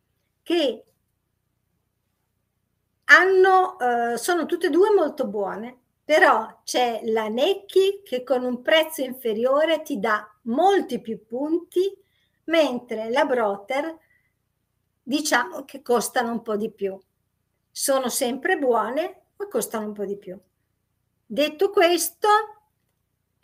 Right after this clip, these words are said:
per chiudere la diretta, se nessuno ha delle domande da farmi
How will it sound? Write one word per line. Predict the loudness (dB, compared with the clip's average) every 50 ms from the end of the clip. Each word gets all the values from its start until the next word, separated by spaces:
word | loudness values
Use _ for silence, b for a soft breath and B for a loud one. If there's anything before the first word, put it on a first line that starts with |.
| _ _ _
per | 4 6 6 6 6 2
chiudere | 0 0 0 2 4 6 6 6 6 6 6 4 2 0 0 -4 -6
la | -2 0 4 6 8 8 8
diretta, | 6 4 0 0 2 2 2 0 0 -4 -8 -14 _ _ _ _ -8 -8 -8 -8 -12 _ _ _ _ _ _ _ _ _ _ _ _ _ _ _ _ _ _ _ _
se | -8 -6 -2 0 2 4 4 2 2 -2
nessuno | -6 -4 -2 -2 -2 -2 -4 -4 -2 2 2 4 4 4
ha | 6 6 6 6
delle | 6 4 4 4 4
domande | 2 2 2 4 6 6 6 4 2 0
da | -2 -2 -4
farmi | -4 -4 -4 -2 0 0 -2 -2 -4 -4 -4 -4 -2 -2 -2 -4 -4 -6 -10